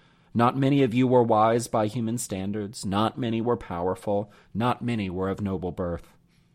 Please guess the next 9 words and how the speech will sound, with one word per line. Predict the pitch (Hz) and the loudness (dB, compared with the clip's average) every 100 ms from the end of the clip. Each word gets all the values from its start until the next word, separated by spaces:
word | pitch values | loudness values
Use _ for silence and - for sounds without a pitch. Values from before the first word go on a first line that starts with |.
| _ _ _ _ _ - | _ _ _ _ _ -8
But | 107 104 | -6 -2
God | 113 110 107 | 2 4 4
chose | - 120 107 104 | 0 0 0 2
what | 110 107 | 0 0
is | 101 | -2
foolish | - 135 127 98 - | -4 -4 0 -2 -2
in | 98 | -4
the | 98 | -2
world | 95 95 92 98 98 | -2 -2 0 -2 -6